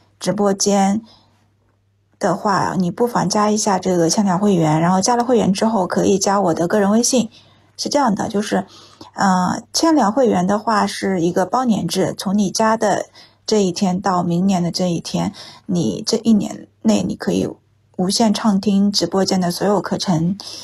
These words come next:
这个价位肯定是比你单买要合算的。嗯，另外的话还是可以加我的个人微信，就加了千聊会员之后，你加我个人微信晒你的截图，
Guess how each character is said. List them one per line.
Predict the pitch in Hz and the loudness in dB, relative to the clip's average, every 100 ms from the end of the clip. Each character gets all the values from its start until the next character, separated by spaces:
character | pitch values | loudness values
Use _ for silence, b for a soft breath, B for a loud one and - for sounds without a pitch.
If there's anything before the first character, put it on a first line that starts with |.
| B | B
这 | B 202 | B -2
个 | |
价 | 202 226 | 0 2
位 | 214 190 | 2 0
肯 | - | 0
定 | 175 202 | 0 0
是 | 214 196 | 0 -2
比 | 196 180 | -2 0
你 | 190 180 | 2 2
单 | 160 190 190 | 0 0 2
买 | 175 147 - | 2 0 -2
要 | - 190 - | -2 -2 -4
合 | - - 170 | -8 -4 -2
算 | - 247 208 | 2 2 2
的。 | - - b b b b b b b _ _ _ _ _ _ - | -2 -8 b b b b b b b _ _ _ _ _ _ -6
嗯， | 202 185 185 | 0 2 2
另 | 220 254 | 2 2
外 | 240 | 2
的 | 214 | 2
话 | 214 208 | 0 2
还 | 208 185 | 2 0
是 | - 214 | 0 -2
可 | 202 202 | 0 0
以 | 185 185 | 2 2
加 | 180 196 190 | 2 0 2
我 | 180 | 0
的 | - | 0
个 | 214 | 0
人 | 202 | 2
微 | 196 | 2
信， | 226 247 226 220 | 2 2 0 0
就 | 202 | -2
加 | 196 233 | 0 2
了 | 233 | 2
千 | 214 247 | 0 0
聊 | 208 | 0
会 | 240 | 2
员 | 233 185 | 2 0
之 | 196 226 | 0 0
后， | 226 220 190 | 2 2 2
你 | 190 | 0
加 | 175 214 | 0 0
我 | 196 | 2
个 | 214 | 2
人 | 196 | 2
微 | 196 220 | 2 2
信 | 208 | 0
晒 | 190 220 202 | 0 0 0
你 | 185 | 0
的 | 165 170 | 2 0
截 | 170 175 | 2 -2
图， | - 185 196 | 0 0 -2